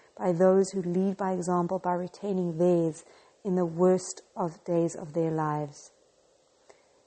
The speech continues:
And that peace is just full. It's, it's direct. This isn't theory. These are people who are, have,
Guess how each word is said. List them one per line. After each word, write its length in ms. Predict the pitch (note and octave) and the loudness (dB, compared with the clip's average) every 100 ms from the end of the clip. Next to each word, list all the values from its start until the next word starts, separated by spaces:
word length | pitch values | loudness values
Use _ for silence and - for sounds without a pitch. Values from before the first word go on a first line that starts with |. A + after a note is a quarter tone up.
| _ _ | _ _
And 460 | F#3+ F3+ F3+ F3 E3+ _ _ _ _ | 0 2 2 0 -2 _ _ _ _
that 300 | G3+ F#3+ - | 0 0 -4
peace 380 | - A#3+ F#3+ - | -6 -4 -4 -8
is 120 | F#3 | -12
just 360 | G#3 G3 - _ | -6 -6 -6 _
full. 420 | - - B3+ G#3 | -20 0 2 4
It's, 160 | F3 - | 0 -8
it's 160 | - | -8
direct. 580 | - G#3+ G3+ A3 C#4 - | -2 0 2 6 4 4
This 200 | G#3 - - | -10 -12 -4
isn't 340 | A3+ C#4 C4+ - | -2 -2 -4 -10
theory. 240 | - C4+ A#3 | -4 0 2
These 180 | G#3+ C4+ | 0 -2
are 60 | |
people 360 | - A#3+ - B3+ | -4 -6 -2 -2
who 240 | G#3+ A3+ | 0 0
are, 220 | - G3+ | 2 4
have, 220 | G#3 G#3 | 4 4